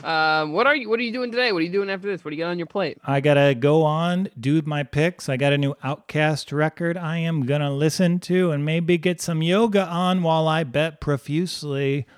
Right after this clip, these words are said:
Speaker 2: on these football games. Meanwhile, I'm gonna be tracking Twitter every fucking minute 'cause you're stealing my quarterback.
Speaker 1: Do you think that's gonna happen?
Speaker 2: Yeah, I do. I think it's,
Speaker 1: Oh,
Speaker 2: I think it's
Speaker 1: um,
Speaker 2: Indianapolis.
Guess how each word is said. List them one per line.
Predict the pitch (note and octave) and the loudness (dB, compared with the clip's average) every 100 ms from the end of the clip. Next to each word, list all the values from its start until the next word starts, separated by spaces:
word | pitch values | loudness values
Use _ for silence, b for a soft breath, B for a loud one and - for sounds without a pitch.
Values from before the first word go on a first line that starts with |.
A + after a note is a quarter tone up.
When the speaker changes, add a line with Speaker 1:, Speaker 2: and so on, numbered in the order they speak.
| b - | b -10
Speaker 2:
on | C#3 D3 | -6 -4
these | D#3 - | -4 -6
football | - D3+ - D3 D3 | -4 -6 0 0 0
games. | C3+ C#3+ D3 D3 D3 - b - | 0 0 2 2 0 -4 b -4
Meanwhile, | D#3+ F#3+ D3+ C#3+ D3+ E3+ | 0 4 4 4 2 0
I'm | C#3+ D3 | -2 -2
gonna | D3 | -2
be | C#3 D3 | -2 -4
tracking | - - D#3+ D#3+ - D3 C3+ | -6 -4 -2 -2 -2 -4 -4
Twitter | - F#3+ F3+ | -4 -2 0
every | C3+ C3 C3 | 0 0 -4
fucking | - - C#3 C#3+ C3+ | -6 -4 -4 -2 -2
minute | C#3 D3+ | -2 -2
'cause | - B2 | -6 -6
you're | C3 | -6
stealing | - - D#3 D3+ C#3+ | -6 -8 -6 -4 -2
my | C#3 | -4
quarterback. | C3 - E3+ E3+ A#2 A2 A#2+ _ _ _ _ _ _ _ _ _ - - - | -4 -4 -4 -2 -2 -4 -6 _ _ _ _ _ _ _ _ _ -20 -20 -12
Speaker 1:
Do | E3+ | -8
you | G3 | -6
think | A#3+ | -2
that's | A#3+ | -2
gonna | A#3 G3+ | -2 -4
happen? | E3+ F3+ A#3+ C4 | -2 -4 -4 -6
Speaker 2:
Yeah, | B2 B2 | -4 -2
I | A#2+ | -2
do. | A2+ A2 - _ - | -4 -6 -10 _ -12
I | A2 | -10
think | A2 A#2+ | -8 -8
it's, | A#2 C3+ | -6 -4
Speaker 1:
Oh, | E3 D3+ | -4 -2
Speaker 2:
I | B2+ | -4
think | C3 C3 | -4 -4
it's | B2 A#2 | -6 -4
Speaker 1:
um, | B2+ | -4
Speaker 2:
Indianapolis. | B2 B2+ B2+ B2+ B2 B2+ B2+ B2 - - | -2 -2 -2 -2 -4 -6 -6 -8 -14 -20